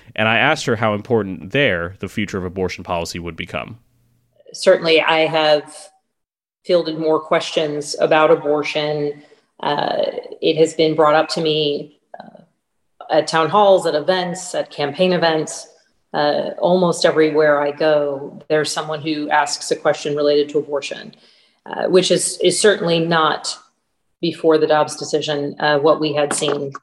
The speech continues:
Speaker 2: what I had witnessed on the ground. Um, so I, I think that there has been pretty significant impact of what this decision means and, and what it means in terms of people's attention to and engagement with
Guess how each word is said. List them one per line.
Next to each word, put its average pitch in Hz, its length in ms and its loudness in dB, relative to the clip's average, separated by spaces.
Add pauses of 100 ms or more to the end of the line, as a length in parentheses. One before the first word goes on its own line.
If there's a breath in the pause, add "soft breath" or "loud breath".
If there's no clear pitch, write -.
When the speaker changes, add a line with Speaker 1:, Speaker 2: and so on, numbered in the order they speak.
(120)
Speaker 2:
what 151 180 0
I 135 80 0
had 143 180 -4
witnessed 143 320 -4
on 143 80 -4
the 143 80 -12
ground. 143 320 -2 (560 soft breath)
Um, 139 480 -2
so - 160 4
I, 165 200 4
I 160 40 2
think 175 220 2
that 160 200 2
there 156 200 4
has 165 180 0
been 147 180 -4
pretty 151 220 0
significant 151 640 -2
impact 147 800 -2 (280)
of 160 360 4
what 160 240 2
this - 480 0
decision 156 480 0
means 147 600 -4 (120)
and, 147 420 -4
and 147 160 -4
what 151 140 4
it 151 100 2
means 147 240 -4
in 147 80 -4
terms 151 320 -2
of 151 240 4 (720)
people's 160 300 2
attention 160 580 0
to 160 420 0
and 151 120 0
engagement 143 520 -2
with 143 240 -4